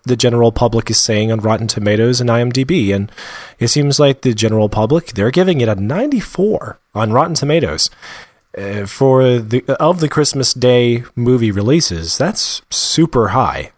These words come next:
Uh, Les Miserables didn't do as good, and the critics are giving it an eighty-nine. And again, Les Miserables didn't do as good there either.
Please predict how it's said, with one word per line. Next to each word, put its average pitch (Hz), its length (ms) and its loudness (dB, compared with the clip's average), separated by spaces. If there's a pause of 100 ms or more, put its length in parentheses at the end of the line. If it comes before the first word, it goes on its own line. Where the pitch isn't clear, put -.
(160)
Uh, 117 140 0
Les 123 200 2
Miserables 120 500 0
didn't 107 300 -2
do 101 120 -2
as 90 140 -4
good, 107 320 -4 (480)
and 113 100 0
the 113 60 -2
critics 170 360 0
are 120 40 2
giving 110 320 0
it 113 160 0
an 101 240 -2
eighty-nine. 117 680 -2 (540)
And 101 260 0
again, 123 500 0 (160)
Les 113 160 0
Miserables 117 420 0
didn't 110 200 -2
do 113 160 2
as 110 80 0
good 117 200 0
there 117 220 2
either. 143 380 -2